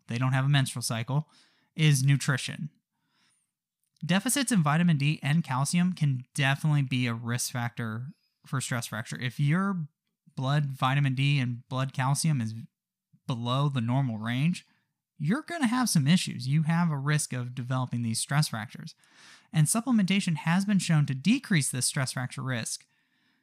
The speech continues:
if you're insufficient. If you are sufficient in those levels, it's been debated if it actually is necessary or if you actually have any benefit to supplementation.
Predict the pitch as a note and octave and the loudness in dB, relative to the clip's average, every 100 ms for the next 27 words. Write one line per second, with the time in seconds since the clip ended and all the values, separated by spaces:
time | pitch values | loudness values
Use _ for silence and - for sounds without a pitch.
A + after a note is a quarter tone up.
0 | _ _ _ _ _ - A3 G3 G3 D#3+ | _ _ _ _ _ 0 2 2 0 4
1 | D3+ C#3+ E3 D#3 A#2 - D#3 F3 D3 F3 | 2 2 0 0 -2 0 2 2 2 0
2 | A3 A3+ A3+ A3 A3 F3 D3 C#3 D3+ G3+ | 0 -2 -2 0 2 2 2 0 0 0
3 | A3 - - D#3 D3 F3 F3 D3+ C3 C3+ | -2 -4 -2 0 4 6 6 4 0 0
4 | C#3 C3 B2 - B2+ - B2+ B2+ C3+ C#3 | 0 0 -2 -2 -4 -2 -4 0 -2 -2
5 | C#3 A2+ A#2+ A#2 C3+ E3 - F3 F3 F3 | -4 -4 -2 0 0 0 -2 0 0 0
6 | E3 C#3 C3 D3+ C3+ B2+ - C3+ A#2 - | -2 -2 -4 -2 -2 0 -2 -4 -4 -4
7 | C3 B2 A#2 - A#2+ A2 A2 G#2+ - C2+ | -2 0 -2 -4 -4 -4 -4 -4 -8 -14
8 | - _ - C3+ A#2 A2+ A#2 A2 G#2+ G#2+ | -18 _ -6 -4 -2 -4 -6 -8 -8 -10
9 | - - D#3+ | -12 -14 -18